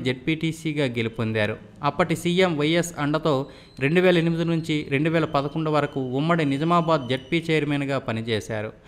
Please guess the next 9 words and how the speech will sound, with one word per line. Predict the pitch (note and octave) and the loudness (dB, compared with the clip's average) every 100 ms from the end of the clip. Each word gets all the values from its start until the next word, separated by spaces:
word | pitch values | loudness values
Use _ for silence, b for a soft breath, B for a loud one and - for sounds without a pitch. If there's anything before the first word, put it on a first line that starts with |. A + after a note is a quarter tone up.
| B B - | B B 0
వైఎస్ | C#3+ F#3+ G3+ E3+ | 6 6 6 2
మరణం | D#3+ F3 F3+ | 2 2 2
తర్వాత | F3 D#3+ D#3+ D#3 D3+ B2+ | 2 4 4 4 2 2
వైసీపీలో | C3+ D#3+ - F3+ D#3+ D#3 - | 0 0 -2 0 0 0 0
చేరి | C#3 D#3 C3+ A2 B B C3+ | 0 2 0 -4 B B 0
నిజామాబాద్ | D3 F#3 G3 F#3 F#3 E3 | 2 6 6 6 4 4
జిల్లా | E3+ E3 - | 4 4 2
అధ్యక్షుడిగా | C3+ D3+ D#3 - D3+ C#3+ | 2 0 -2 -2 0 0
కొంతకాలం | C#3 C3+ B2+ B2+ B2+ C3+ | 0 -2 -4 0 2 2